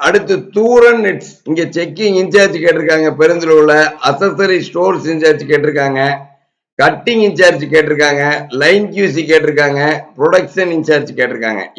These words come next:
இது எல்லாமே பெருந்துளூர்ல தாராவூர் ரோட்ல இருக்கிற வேலை வாய்ப்பு. நீங்க முதல் வேலை பிரிவுல இருந்தால் உங்களுக்கு பக்கம், கோயில்வெளியில இருந்தாலும் பக்கம், பெருந்துளூர்ல இருந்தாலும் பக்கம், நியர்பைல இருக்கிற வேலை வாய்ப்பு தான் நம்ம சொல்லிட்டு இருக்கோம்.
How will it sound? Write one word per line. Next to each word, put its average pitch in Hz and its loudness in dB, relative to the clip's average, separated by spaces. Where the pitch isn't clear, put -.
இது 151 -2
எல்லாமே 175 2
பெருந்துளூர்ல 180 2
தாராவூர் 156 4
ரோட்ல 143 -2
இருக்கிற 143 0
வேலை 131 0
வாய்ப்பு. 110 -4
நீங்க 151 0
முதல் 175 2
வேலை 180 6
பிரிவுல 165 0
இருந்தால் 170 2
உங்களுக்கு 156 -2
பக்கம், 160 0
கோயில்வெளியில 190 4
இருந்தாலும் 165 2
பக்கம், 156 0
பெருந்துளூர்ல 185 2
இருந்தாலும் 165 2
பக்கம், 160 0
நியர்பைல 208 4
இருக்கிற 180 2
வேலை 165 2
வாய்ப்பு 147 4
தான் 160 0
நம்ம 147 0
சொல்லிட்டு 123 -4
இருக்கோம். 92 -8